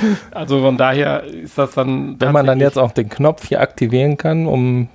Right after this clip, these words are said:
Speaker 2: damit sich fortzubewegen, dann ist das wieder was anderes, ne?
Speaker 1: Ja, könnte sein, weil, äh,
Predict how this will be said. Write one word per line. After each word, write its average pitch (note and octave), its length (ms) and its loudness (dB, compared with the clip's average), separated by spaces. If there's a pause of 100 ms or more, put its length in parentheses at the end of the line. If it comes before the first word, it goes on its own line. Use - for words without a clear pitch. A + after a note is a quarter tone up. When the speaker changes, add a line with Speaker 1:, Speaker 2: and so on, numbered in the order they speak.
(120)
Speaker 2:
damit C3+ 400 -2
sich - 220 -4
fortzubewegen, C3+ 840 -2
dann C3 180 -2
ist - 200 -10
das - 120 -4
wieder A#2+ 200 0
was B2 120 -6
anderes, G#2+ 400 0
ne? C#3+ 80 -8 (640)
Speaker 1:
Ja, A#2 380 0
könnte C3+ 300 -2
sein, A2+ 240 2
weil, A2 180 0
äh, - 220 -6